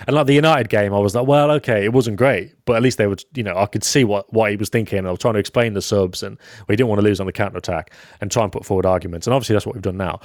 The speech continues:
But, like, it was an awful game. They were really bad. So I don't know, even know who I'm blaming for that. I'll, probably just the players on the pitch. But then it's like, well, <laughs> they didn't deserve to play, Pep, in your own words.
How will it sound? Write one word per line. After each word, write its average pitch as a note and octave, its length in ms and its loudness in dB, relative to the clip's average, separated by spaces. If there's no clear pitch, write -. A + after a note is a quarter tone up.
But, C3 120 0
like, B2+ 140 2
it C3+ 60 2
was B2+ 140 2
an C3+ 60 0
awful C#3 300 2
game. G#2 280 -4
They G#2+ 100 -2
were A#2+ 140 2
really A#2+ 340 2
bad. F2+ 340 -6
So B2+ 160 0
I A#2+ 80 2
don't D3+ 160 4
know, C3+ 80 4
even B2 180 2
know A#2+ 100 4
who A2+ 120 4
I'm A2 80 4
blaming G#2+ 360 0
for - 120 -14
that. F2+ 240 -4
I'll, A#2+ 80 0
probably A#2+ 400 -2
just G#2+ 140 -2
the G#2 60 0
players G#2 300 0
on F#2 80 -6
the F2+ 60 -6
pitch. - 500 -4
But - 80 -6
then A#2 100 0
it's G#2+ 120 -6
like, A#2 100 -2
well, A#2 220 -2
<laughs> - 500 -12
they B2 300 2
didn't C3+ 160 0
deserve C#3 240 2
to - 80 -18
play, D#3+ 160 2
Pep, G#2+ 240 -2
in G#2+ 80 -8
your A2+ 100 0
own A2+ 100 0
words. A2 420 -2